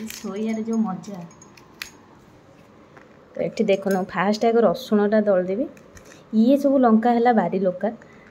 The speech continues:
ଆମର ଏଇଠି ହେଇଥିଲା, ତ ମୁଁ ତୋଳିକି ନେଇଯାଇଛି ସବୁ ଯାକ। ଏ ବାଇଗଣୀ ଲଙ୍କା ଆଉ ଏ ଯେଉଁ ନେଳିଆ ଲଙ୍କା, ଏସବୁ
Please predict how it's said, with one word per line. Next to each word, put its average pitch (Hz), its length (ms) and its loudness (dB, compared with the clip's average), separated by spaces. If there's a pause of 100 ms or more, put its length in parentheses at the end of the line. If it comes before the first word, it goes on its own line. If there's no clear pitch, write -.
(120)
ଆମର 190 220 -2 (100)
ଏଇଠି 196 180 -2
ହେଇଥିଲା, 220 320 4 (440)
ତ - 80 -10
ମୁଁ 196 240 -2
ତୋଳିକି 190 320 2
ନେଇଯାଇଛି 180 380 -2
ସବୁ 165 200 -10
ଯାକ। 165 140 -8 (1800)
ଏ 208 120 -6
ବାଇଗଣୀ 208 420 2
ଲଙ୍କା 208 360 0 (220)
ଆଉ 190 200 -4 (840)
ଏ 208 80 -6 (100)
ଯେଉଁ 185 240 -8 (680)
ନେଳିଆ 208 300 6
ଲଙ୍କା, 196 240 2
ଏସବୁ 202 340 0